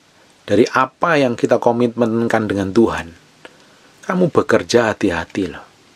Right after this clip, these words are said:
Kamu bekerja punya tanggung jawab. Apapun itu. Jadi orang yang hidupnya berkenan di hadapan Tuhan dan menyenangkan Tuhan. Amin.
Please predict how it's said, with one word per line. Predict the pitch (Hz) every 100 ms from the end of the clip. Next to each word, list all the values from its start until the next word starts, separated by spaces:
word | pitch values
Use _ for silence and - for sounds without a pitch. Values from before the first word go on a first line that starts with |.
| _ _ _ _ _
Kamu | - 117 107
bekerja | - 101 87 104
punya | - 98 90
tanggung | 90 92 92
jawab. | - 85 90 - _ _ _ _ _ _ -
Apapun | - - 90 - 95
itu. | 71 - - - _ _ _ _ _ _ _ _ _ _ _ _ _ _ -
Jadi | 110 107
orang | 151 127 127 117
yang | 107 95 90 85 - - _ _ _ _ _ _ -
hidupnya | 104 - 139 - 120 104 95
berkenan | - - 107 98 85
di | 82
hadapan | 73 - - 82
Tuhan | 80 - - - _ -
dan | 95
menyenangkan | 92 92 87 80 78 67
Tuhan. | - - - - _ _ _ _ _ _ _ - - - - - _ _ _ _ _ _ _ -
Amin. | 85 85 92